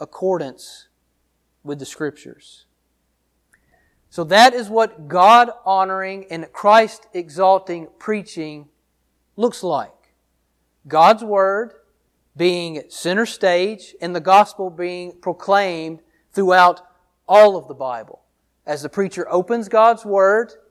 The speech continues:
and says what the Bible itself is saying. Not what he thinks,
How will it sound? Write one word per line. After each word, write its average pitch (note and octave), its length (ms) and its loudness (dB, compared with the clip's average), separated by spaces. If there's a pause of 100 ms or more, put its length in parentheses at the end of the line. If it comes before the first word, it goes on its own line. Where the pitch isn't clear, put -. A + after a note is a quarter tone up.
(300)
and E3+ 120 -8
says G3+ 460 4
what F#3+ 140 -10
the G#3 80 -6
Bible E3+ 440 0
itself G#3 680 -6 (120)
is E3 160 -12
saying. C3 480 -6 (560)
Not E3 180 -6
what B3 160 -2
he G#3+ 160 -8
thinks, - 720 -12